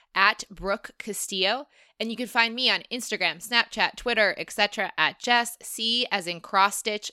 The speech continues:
lively. For show notes for today's episode, hop over to jesslively dot com slash Brooke Castillo All Star. Before I share who's coming up next week on the show, let's talk with Prep Dish member Jennifer Liptrot about her experience with the service.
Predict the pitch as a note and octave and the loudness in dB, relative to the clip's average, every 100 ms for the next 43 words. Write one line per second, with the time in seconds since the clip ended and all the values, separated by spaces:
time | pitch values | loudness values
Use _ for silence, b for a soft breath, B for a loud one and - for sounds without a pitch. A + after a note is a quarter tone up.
0 | - F3 E3 D3 D3 - b b b - | 0 4 4 2 -6 -10 b b b -4
1 | A#3 B3 B3 A#3+ - A#3+ A3 A3 - G3+ | -2 0 -2 -2 -4 -4 4 4 4 -2
2 | - G#3 G#3+ G3+ G#3 G3 F#3+ G3 F#3+ F#3+ | -2 -2 0 0 0 2 2 0 -4 -6
3 | - D#3+ F#3 F#3+ F#3+ F3 F3+ F#3 G#3 A3 | -10 0 2 2 0 2 2 0 -8 -8
4 | G3 E3 - - G3+ G3 G3+ G#3 b b | 0 0 0 -4 0 0 -2 -6 b b
5 | - F#3+ F3+ - G3 A#3+ - B3+ - - | 0 0 0 -2 -2 -2 -4 -6 -6 -2
6 | G3+ F#3+ G3 G#3+ - E3 E3 - B2 F2 | 2 4 2 0 2 2 2 0 0 2
7 | - _ _ _ _ - G#3+ E4+ D#4+ C#4+ | -2 _ _ _ _ -12 -2 4 4 6
8 | B3+ B3 A3 B3 G#3+ G#3+ - F#3 F#3 - | 2 2 -2 -4 0 2 2 0 -2 -4
9 | G3 F#3+ F3+ F3+ E3+ E3 - G#3 B3 - | -4 -4 -2 2 2 2 -2 -2 -2 2
10 | A3 F3 F#3+ F3 - A3+ - B3 G#3+ G3 | 4 4 0 -6 0 0 0 -6 -2 -2
11 | G3 F#3+ F#3+ F#3+ G#3+ B3 F#3+ E3+ - D#3+ | -2 -4 -2 -4 -4 -4 -2 -4 0 2
12 | D3+ - F#3+ G3 G#3 G#3+ C4 D4 - A3+ | 2 -2 0 4 4 2 0 0 -6 -4
13 | F#3+ F3 F3+ - F3 E3+ F3+ - C3 D2+ | -2 -2 -4 -8 -8 -8 -8 -6 -6 -6
14 | - - | -8 -12